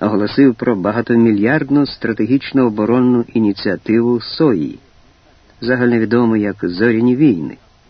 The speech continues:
базовану в космосі систему захисту від балістичних ракет, відкрито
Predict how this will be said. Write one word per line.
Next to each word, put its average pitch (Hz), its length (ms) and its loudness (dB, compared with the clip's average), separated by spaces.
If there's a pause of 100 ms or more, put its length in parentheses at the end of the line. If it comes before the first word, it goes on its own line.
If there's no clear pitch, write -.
(500)
базовану 175 520 2
в 135 40 -4
космосі 151 520 -2
систему 113 540 -2
захисту 127 500 -4
від 95 200 -6
балістичних 92 720 -6
ракет, - 340 -10 (840)
відкрито 117 760 0